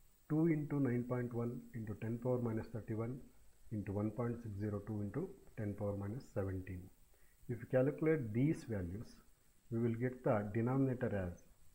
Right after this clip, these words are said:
five point three nine nine six into ten power minus twenty-four. Finally, if we calculate this ratio,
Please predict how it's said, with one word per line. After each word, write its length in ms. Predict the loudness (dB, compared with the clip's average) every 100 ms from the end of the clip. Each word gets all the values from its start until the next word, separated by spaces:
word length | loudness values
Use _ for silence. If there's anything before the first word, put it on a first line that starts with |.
| -4
five 180 | -2 2
point 300 | 2 2 2
three 180 | 2 4
nine 300 | 2 2 2
nine 180 | 0 0
six 300 | -6 -8 -12 -8
into 200 | -6 -4
ten 220 | -4 -2
power 140 | -2 -2
minus 480 | -2 -2 -4 -8 -16 -18 -20 _ -6
twenty-four. 500 | -4 -4 -4 -8 -8 -12 -20 _ _ -2
Finally, 460 | 2 4 4 4 2
if 140 | 0
we 80 | -2
calculate 520 | 0 0 2 0 0
this 220 | -2 -2 2
ratio, 480 | 2 2 -2 -4